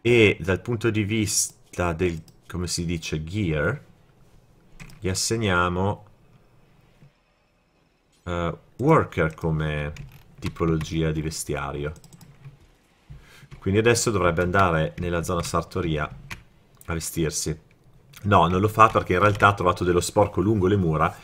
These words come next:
e tutto nudo e ferito va a pulire lo sporco perché lui è lo spazzino della colonia. Sei l'ultimo arrivato, amico mio,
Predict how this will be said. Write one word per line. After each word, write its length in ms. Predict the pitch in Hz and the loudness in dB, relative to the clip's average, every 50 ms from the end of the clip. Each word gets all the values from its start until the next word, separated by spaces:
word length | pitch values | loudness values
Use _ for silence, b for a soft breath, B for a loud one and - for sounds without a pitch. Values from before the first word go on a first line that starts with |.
| B B B | B B B
e 120 | 82 - | -8 -2
tutto 320 | - 180 170 160 - 123 | -2 -2 -2 2 4 4
nudo 580 | 117 120 104 87 82 78 80 80 82 107 - - - - | 4 4 4 2 2 2 2 2 2 2 0 -4 -12 -12
e 80 | - 101 | -10 -6
ferito 500 | - - 98 98 82 76 76 - 110 127 | 0 2 2 2 2 0 -2 -2 -2 -2
va 180 | 117 82 80 | 0 -2 -2
a 100 | - 101 | -2 -4
pulire 300 | - - 92 85 85 87 | -4 -2 0 2 2 2
lo 100 | - 92 | 0 -2
sporco 380 | 90 - - 71 71 - - 92 | -4 -4 -4 -6 -4 -2 -4 -4
perché 220 | - 120 - 98 | -4 -2 -2 0
lui 120 | 85 80 87 | 2 2 2
è 40 | |
lo 100 | 85 85 | 2 2
spazzino 500 | 82 - - 101 98 - - - 80 78 | 0 0 -2 -2 -2 -2 -2 0 0 2
della 180 | 80 78 78 80 | 2 2 0 0
colonia. 400 | - - 90 80 73 71 78 71 - | 0 0 0 0 2 0 -2 -2 -4
Sei 560 | - - - - - - - - - 127 123 | -6 -10 -10 -12 -14 -16 -12 0 4 4 6
l'ultimo 300 | 135 147 143 151 139 139 | 6 6 6 6 4 6
arrivato, 360 | 127 - 117 120 123 - - | 6 8 8 8 6 6 4
amico 240 | 92 92 90 - 101 | 2 2 0 0 0
mio, 380 | 92 92 90 87 92 80 - | 0 2 2 2 0 0 -4